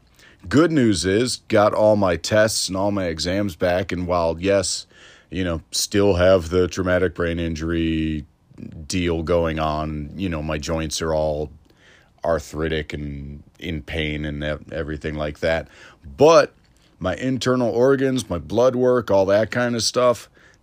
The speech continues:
top notch. Uh, in fact, the doctor said that my, my labs were, uh, oh, hell,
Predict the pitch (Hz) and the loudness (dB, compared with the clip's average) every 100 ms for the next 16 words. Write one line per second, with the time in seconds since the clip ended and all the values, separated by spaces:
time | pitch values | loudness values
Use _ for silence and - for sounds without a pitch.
0 | - - 110 110 - - 78 98 107 104 | -10 -2 0 -2 -4 -16 -6 -4 -2 -2
1 | 78 - - - _ _ _ 85 92 92 | -6 -8 -14 -14 _ _ _ -2 0 0
2 | 85 92 - 98 107 - - 80 95 78 | -2 -6 -4 -2 -2 -4 -10 -6 -6 -2
3 | 101 98 - 104 92 - 101 98 92 82 | -2 -2 -2 -4 -4 -4 -2 -2 -2 -4
4 | 95 90 90 90 85 82 85 87 85 90 | -4 -2 -4 -2 -4 -6 -6 -4 -2 0
5 | 92 85 82 82 90 90 82 _ _ _ | 0 -2 -6 -6 -2 -2 -4 _ _ _
6 | - 80 80 78 76 78 _ _ _ _ | -8 -6 -4 -4 -6 -10 _ _ _ _
7 | _ - - 87 90 78 82 73 55 | _ -20 -18 -12 -12 -12 -10 -10 -12